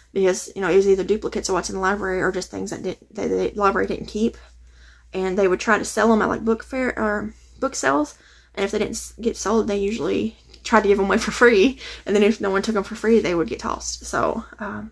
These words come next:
it's better to use 'em as journals than to toss 'em. <laughs> Anyway, so the two that I picked out was Peter Pan and Wendy, 'cause I love Peter Pan. That's one of my favorite Disney cartoons.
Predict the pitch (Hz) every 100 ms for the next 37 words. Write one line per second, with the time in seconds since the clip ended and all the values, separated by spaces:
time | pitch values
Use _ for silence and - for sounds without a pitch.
0 | _ _ _ _ - _ - - 269 320
1 | 285 277 247 247 247 226 220 - 226 -
2 | - 233 - - - 320 - - - -
3 | - 262 175 - 214 220 269 247 233 220
4 | 220 190 - 214 - - _ _ _ -
5 | 262 254 247 247 233 208 240 - _ -
6 | - - 214 208 - - - 202 202 220
7 | 196 - 196 208 214 - 202 208 220 -
8 | 226 233 247 -